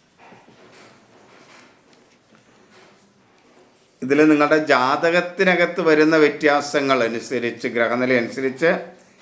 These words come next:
ഈ പറയുന്ന കാര്യങ്ങളിൽ ചെറിയ വ്യത്യാസങ്ങളൊക്കെ വരാം. എങ്കിലും ഈ ദോഷങ്ങൾ വരാതിരിക്കാൻ നാമജപമൊക്കെ വളരെ നല്ലതാണ്. അതുകൊണ്ട് അത് ചെയ്യുക. അതിനു വേണ്ടിയാണ് ഞാൻ ഈ ഫലങ്ങൾ പറയുന്നത്.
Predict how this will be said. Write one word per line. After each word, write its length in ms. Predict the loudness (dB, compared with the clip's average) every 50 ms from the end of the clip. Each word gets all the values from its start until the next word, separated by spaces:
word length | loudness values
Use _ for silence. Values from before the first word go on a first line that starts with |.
| -10
ഈ 100 | -8 -6
പറയുന്ന 460 | -6 -2 -2 0 0 0 0 0 -2 -2
കാര്യങ്ങളിൽ 540 | -2 -2 -2 -2 -2 -2 -2 -4 -4 -6
ചെറിയ 200 | -6 -6 -4 -4
വ്യത്യാസങ്ങളൊക്കെ 800 | -4 -4 -4 -4 -4 -4 -4 -4 -4 -6 -4 -4 -4 -6 -6 -8
വരാം. 460 | -8 -6 -6 -6 -8 -10 -12 -16 -20 _ _ _ -20 -20 -20 -20 _ _ _ _ _ _ _ -20 -20 -20 -20 -20 -20 _ _ _ _ _ _ _ -20 -20 -20 -20 -20 -14 -6 -4
എങ്കിലും 500 | -2 0 2 2 2 2 0 -4 -6 -10 -10 -6
ഈ 140 | -6 -4
ദോഷങ്ങൾ 540 | -2 0 0 0 0 -2 -2 -4 -2 0 2
വരാതിരിക്കാൻ 680 | 2 4 2 2 2 0 -2 -2 0 0 -2 -2 -2 -4 -6
നാമജപമൊക്കെ 580 | -6 -6 -4 -4 -4 -4 -2 -2 -2 -2 -2 -2
വളരെ 260 | -2 0 -2 -2 -2
നല്ലതാണ്. 340 | -4 -4 -2 0 0 0 0
അതുകൊണ്ട് 300 | 0 -2 -2 -2 -4 -4
അത് 160 | -4 -6 -8
ചെയ്യുക. 240 | -10 -6 -4 -2 -2
അതിനു 160 | -2 -2 -2
വേണ്ടിയാണ് 360 | -2 -2 0 0 0 0 2
ഞാൻ 180 | 2 0 0 0
ഈ 140 | 0 -2 -2
ഫലങ്ങൾ 240 | -4 -4 -2 -4 -2
പറയുന്നത്. 640 | -2 -2 0 0 0 0 0 2 2 2 2